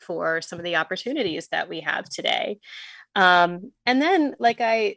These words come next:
like I said about moving in ways that feel good, you know, I think, um, while I'm not immune from, <clears throat> from occasionally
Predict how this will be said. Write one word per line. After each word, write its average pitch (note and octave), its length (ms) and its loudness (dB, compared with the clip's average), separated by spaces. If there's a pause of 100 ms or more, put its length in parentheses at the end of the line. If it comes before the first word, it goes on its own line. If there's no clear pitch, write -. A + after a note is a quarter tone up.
like G#3+ 200 -4
I A3 100 -4
said G#3+ 320 -4
about F#3 320 -4
moving F#3+ 320 -4
in F#3 140 -8
ways F3 240 -6
that F#3 140 -10
feel F3 300 -8
good, F#3+ 380 4
you F#3 140 -10
know, F3 160 -4
I F3 260 -6
think, F#3+ 320 -4 (420)
um, F#3 360 2
while F#3 260 -4
I'm F3+ 220 -2
not G3 340 -4
immune F3+ 560 -4
from, F3+ 560 -6
<clears throat> C4+ 540 2
from G3 160 -2
occasionally F#3 720 -4